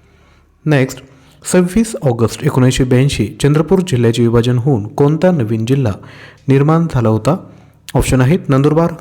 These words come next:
गोंदिया, गडचिरोली की भंडारा? तर योग्य उत्तर आहे ऑप्शन क्रमांक तीन,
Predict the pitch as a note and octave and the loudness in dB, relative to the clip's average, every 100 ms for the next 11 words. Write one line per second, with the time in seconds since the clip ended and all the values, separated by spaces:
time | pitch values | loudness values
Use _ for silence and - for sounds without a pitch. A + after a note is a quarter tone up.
0 | C#3 B2+ C3 D#3+ G#2 - B2+ A#2+ G#2 A2+ | -2 0 2 2 0 -4 -2 -2 0 0
1 | A2+ B2+ C3 C#3+ A#2 G2+ G2+ G#2 - - | 2 -2 -4 -4 -4 -2 -4 -6 -12 -20
2 | _ - - - _ _ - B2 A#2 B2 | _ -20 -20 -20 _ _ -2 0 0 0
3 | A#2 B2+ B2+ E3+ A3 A#2+ B2 A2+ A2 G#2+ | -2 0 0 0 0 0 -2 -2 -2 -2
4 | G#2+ G#2+ F3+ - | -2 0 2 0